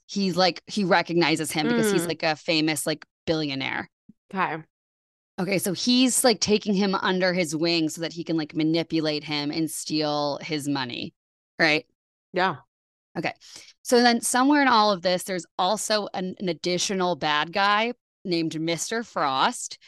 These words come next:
Speaker 1: played by Ed Begley Junior.
Speaker 2: <gasps>
Speaker 1: And it's
Speaker 2: I love Ed Begley Junior.
Speaker 1: He's amazing.
Speaker 2: Oh.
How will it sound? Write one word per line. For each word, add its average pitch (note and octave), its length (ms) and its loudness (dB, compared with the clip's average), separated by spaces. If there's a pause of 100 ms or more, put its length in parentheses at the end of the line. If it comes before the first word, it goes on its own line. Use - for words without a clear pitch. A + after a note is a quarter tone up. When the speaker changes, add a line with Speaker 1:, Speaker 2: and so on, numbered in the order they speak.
(260)
Speaker 1:
played F#3 260 0
by G3 320 0
Ed G#3 260 -2
Begley G#3+ 380 0
Junior. E3 640 -4 (100)
Speaker 2:
<gasps> - 120 -14
Speaker 1:
And F#4 500 6
it's D#4 180 0
Speaker 2:
I G3+ 140 6
love G#3 840 10
Ed G3 220 6
Begley F3+ 360 0
Junior. D#3+ 840 -4
Speaker 1:
He's G#3+ 260 0
amazing. F3 580 4
Speaker 2:
Oh. - 40 -8